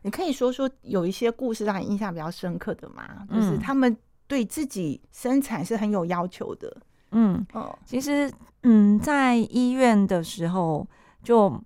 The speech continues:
Speaker 2: 蛮多产妇她是会为了想要有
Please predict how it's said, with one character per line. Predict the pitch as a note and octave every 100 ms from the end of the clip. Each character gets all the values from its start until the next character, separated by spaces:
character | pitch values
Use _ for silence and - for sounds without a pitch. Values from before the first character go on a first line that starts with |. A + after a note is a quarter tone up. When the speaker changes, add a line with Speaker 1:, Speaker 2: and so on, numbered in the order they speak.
| _
Speaker 2:
蛮 | F#3+ F3 F#3+
多 | A3 G#3+ G#3+ G#3+
产 | G#3+ G#3 D3+
妇 | G3+ G3
她 | F#3
是 | F#3 G#3
会 | G3+ G3 E3+ -
为 | G#3+ F#3 D3
了 | C3 - C3
想 | - E3 D3+
要 | F#3 F3+
有 | D#3+ C3+ G#2 F2+